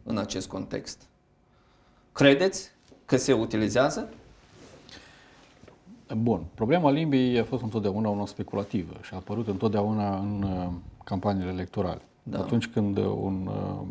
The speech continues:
Speaker 2: partid în speță, cel aflat la guvernare, nu are ce,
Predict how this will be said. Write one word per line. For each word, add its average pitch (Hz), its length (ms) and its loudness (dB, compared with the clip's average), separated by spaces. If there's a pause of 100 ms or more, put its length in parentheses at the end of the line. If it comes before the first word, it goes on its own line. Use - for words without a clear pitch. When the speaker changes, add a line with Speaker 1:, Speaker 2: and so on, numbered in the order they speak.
Speaker 2:
partid 101 380 0
în 95 60 -4
speță, 104 340 0
cel 104 240 0
aflat 98 260 -2
la 101 80 0
guvernare, 92 640 -2
nu 98 160 0
are 90 220 0
ce, 92 400 -4